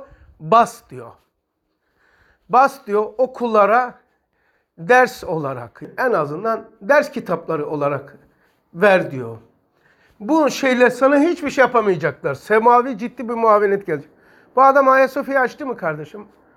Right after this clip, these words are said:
Abdullah, <laughs> Abdülhamit'in yaptıramadığı Taksim Camisi'ni yaptırdı mı?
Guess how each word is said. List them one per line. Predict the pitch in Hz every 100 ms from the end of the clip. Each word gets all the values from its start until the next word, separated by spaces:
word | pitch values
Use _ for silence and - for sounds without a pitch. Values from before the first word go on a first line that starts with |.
| _ -
Abdullah, | 196 196 208 214 - - _
<laughs> | _ _ -
Abdülhamit'in | - 196 - 214 214 233 226 240 202 139 - - - -
yaptıramadığı | 165 202 202 214 247 254 208 185 -
Taksim | - 233 - - 208
Camisi'ni | 175 196 202 -
yaptırdı | 226 233 262 262
mı? | 262